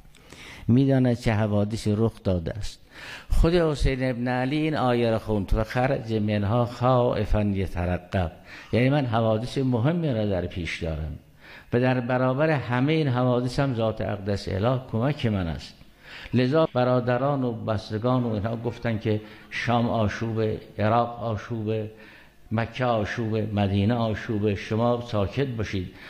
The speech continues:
فرمود: «لو لم یکن فی الدنیا ملجأ ولا مأوی لما بایعت یزید ابن معاویه»، اگر در تمام کرهٔ زمین جایی برای من نباشد من دست تسلیم نمیدهم، بیعت نمی‌کنم،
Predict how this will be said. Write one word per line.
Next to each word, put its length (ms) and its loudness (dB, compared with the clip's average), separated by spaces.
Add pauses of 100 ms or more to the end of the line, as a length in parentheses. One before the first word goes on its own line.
(160)
فرمود: 240 4
«لو 260 4
لم 340 0
یکن 300 0
فی 160 2
الدنیا 640 2
ملجأ 560 2
ولا 560 0
مأوی 640 0
لما 320 2
بایعت 640 0
یزید 520 -2
ابن 260 0
معاویه»، 500 -2 (380)
اگر 220 2
در 220 2
تمام 760 2
کرهٔ 540 -2
زمین 480 2
جایی 460 2
برای 420 0
من 280 2
نباشد 580 0 (340)
من 240 2 (100)
دست 420 -2
تسلیم 420 -2
نمیدهم، 600 -2 (200)
بیعت 420 2
نمی‌کنم، 540 -2